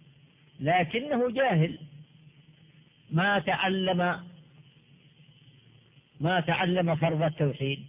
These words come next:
ولا تعلم ما يناقض التوحيد، ولا تعلم كيفية الطهارة وكيفية الصلاة. أكثر لأنه يجري في دنيا، ينافس في الجمع،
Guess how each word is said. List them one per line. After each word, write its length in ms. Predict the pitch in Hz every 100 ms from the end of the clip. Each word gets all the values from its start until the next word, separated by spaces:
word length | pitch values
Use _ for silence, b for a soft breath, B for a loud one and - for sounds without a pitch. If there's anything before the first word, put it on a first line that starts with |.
| - - - _ _ _ _ _ -
ولا 280 | 170 208 196
تعلم 560 | 190 196 190 190 180
ما 160 | 175 175
يناقض 480 | 170 180 170 165 151
التوحيد، 560 | 147 147 131 123 127 131 - - _ - - - -
ولا 280 | 175 208 208
تعلم 540 | 180 175 190 196 185
كيفية 540 | 156 175 160 190 180 151
الطهارة 640 | 170 170 143 170 156 156
وكيفية 540 | 147 160 151 165 156 151
الصلاة. 480 | - 160 160 147 143 - - - - _ - - - - - - - - - - - -
أكثر 540 | 156 - 175 147 113 - - - -
لأنه 500 | 147 180 175 165 160
يجري 500 | 196 262 254 262 233
في 180 | 208 185
دنيا، 420 | 170 151 139 110 - - - - - _ - _ - - - - _ _ _ - - - - - -
ينافس 760 | 135 156 185 233 240 156 233 254
في 220 | 160 202
الجمع، 400 | 185 180 190